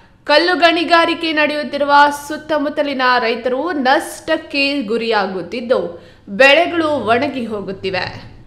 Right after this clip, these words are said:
ಸರ್ಕಾರದ ನಿಯಮಗಳನ್ನು ಮೀರಿ ನಲವತ್ತು ಟನ್ಗೂ ಅಧಿಕ ತೂಕದ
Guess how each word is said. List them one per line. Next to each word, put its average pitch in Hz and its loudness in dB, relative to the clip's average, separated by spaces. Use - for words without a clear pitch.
ಸರ್ಕಾರದ 370 4
ನಿಯಮಗಳನ್ನು 330 0
ಮೀರಿ 294 0
ನಲವತ್ತು 339 0
ಟನ್ಗೂ 302 0
ಅಧಿಕ 277 0
ತೂಕದ 262 -2